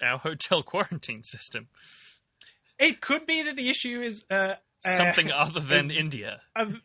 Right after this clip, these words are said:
Speaker 2: a brutal cocktail of racism and bureaucratic malfeasance.
Speaker 1: Yeah.
Speaker 2: Uh, so, you know, I don't wanna downplay, like, the size of the
Speaker 1: Situation
Speaker 2: case
Speaker 1: in India.
Speaker 2: numbers
Speaker 1: Yeah,
Speaker 2: over there.
Speaker 1: yeah,
Speaker 2: In terms
Speaker 1: yeah.
Speaker 2: of real numbers,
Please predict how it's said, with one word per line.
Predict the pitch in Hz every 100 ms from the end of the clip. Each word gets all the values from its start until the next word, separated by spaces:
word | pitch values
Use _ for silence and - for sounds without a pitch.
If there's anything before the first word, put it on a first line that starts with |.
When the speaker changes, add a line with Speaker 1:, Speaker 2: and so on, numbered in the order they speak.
| -
Speaker 2:
a | 202
brutal | 170 196 208 254 254 240 190
cocktail | - 220 - 214 175 170 156 151 -
of | 160 156 156 147 - _ _ _ _ -
racism | 160 170 170 180 156 170 160 151 - _ _
and | 165 160 156 139
bureaucratic | 135 170 170 165 - 165 160 139 -
malfeasance. | 175 165 151 - 175 147 143 120
Speaker 1:
Yeah. | 110 104 104 _ 190
Speaker 2:
Uh, | 196 185 180
so, | - - 247 240 233 220 - -
you | 285
know, | 160 151 _ _ _ _ _ _ _ _ _ _ -
I | 269
don't | 247 359
wanna | 285
downplay, | 202 208 214 196 175
like, | 156 -
the | 156
size | - 190 220 185
of | 160
the | 160 139 _ - _ _ _ _ _ _ _
Speaker 1:
Situation | - 139 127 123 -
Speaker 2:
case |
Speaker 1:
in | 311
India. | -
Speaker 2:
numbers | 202 180 175
Speaker 1:
Yeah, |
Speaker 2:
over | 170
there. | -
Speaker 1:
yeah, | 180
Speaker 2:
In |
terms | 254 240
Speaker 1:
yeah. | 196
Speaker 2:
of | 165
real | 233 247
numbers, | 196 180 170 160 -